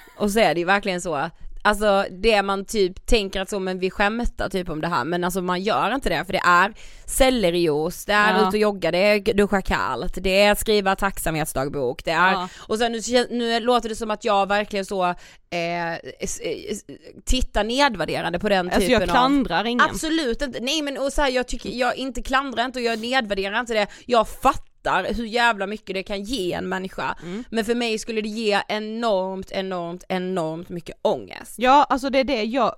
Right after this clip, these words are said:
Speaker 2: önskar nog att jag var en rutinmänniska.
Speaker 1: Ja.
Speaker 2: För jag, jag tycker det verkar väldigt gött. <laughs> Men så har jag liksom insett att så här, fast jag är typ inte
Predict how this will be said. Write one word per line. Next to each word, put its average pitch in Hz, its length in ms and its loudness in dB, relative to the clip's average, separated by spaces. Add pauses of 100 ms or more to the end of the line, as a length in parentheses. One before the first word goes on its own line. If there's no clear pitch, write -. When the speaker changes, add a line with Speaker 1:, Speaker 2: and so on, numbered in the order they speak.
Speaker 2:
önskar 262 1040 0
nog 190 520 -2
att 214 180 -8
jag 185 500 -4
var 214 400 -2 (560)
en 254 200 2
rutinmänniska. 269 840 -2 (160)
Speaker 1:
Ja. 202 260 4
Speaker 2:
För 269 80 -2
jag, 262 180 4 (180)
jag 240 280 0
tycker 196 420 -4
det 196 100 0
verkar 233 540 0
väldigt 240 480 0
gött. - 500 -2 (320)
<laughs> 427 460 -6
Men 277 200 0
så 285 100 -2
har 262 140 6
jag 240 80 6
liksom 220 280 -2
insett 247 600 -2
att 202 160 -2
så 294 80 0
här, 247 80 4
fast 233 200 -4
jag 233 420 2 (220)
är 131 160 0
typ - 280 -2
inte 214 640 0